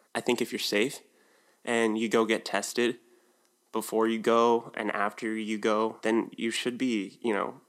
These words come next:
responsible and safe with it, you know, especially if you're seeing older family members or going to a different town and whatnot,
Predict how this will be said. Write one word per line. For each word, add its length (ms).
responsible 840
and 200
safe 400
with 200
it, 260
you 120
know, 340
especially 480
if 100
you're 60
seeing 420
older 260
family 380
members 640
or 580
going 300
to 300
a 40
different 340
town 640
and 140
whatnot, 540